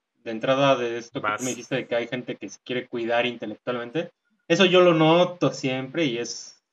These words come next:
Speaker 1: un vestigio de pretensión terrible. Eh, por ejemplo, el, el decir que si tú dices que si la saga de Rápidos y Furiosos es terrible, te hace una persona intelectualmente superior, ¿no?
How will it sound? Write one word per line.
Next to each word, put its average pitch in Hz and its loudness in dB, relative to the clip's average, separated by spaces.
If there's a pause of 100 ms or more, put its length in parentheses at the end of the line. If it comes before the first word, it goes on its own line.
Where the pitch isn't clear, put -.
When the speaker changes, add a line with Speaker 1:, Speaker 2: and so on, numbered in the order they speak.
Speaker 1:
un 127 -8
vestigio 127 -4
de 110 -8
pretensión 113 -8
terrible. 127 -4 (680)
Eh, 113 -4
por 120 -2
ejemplo, 123 -2
el, 120 -4
el 113 -8
decir 139 -4
que 139 -2
si 117 -8 (360)
tú 151 6
dices 147 4
que 131 -4
si 123 -6
la 127 0
saga 143 4
de 135 6
Rápidos 135 2
y 117 -6
Furiosos 127 -4
es 120 -12
terrible, 127 -2
te 131 -2
hace 127 -4
una 127 -6 (160)
persona 127 -4
intelectualmente 127 -4
superior, 120 -6
¿no? 120 -10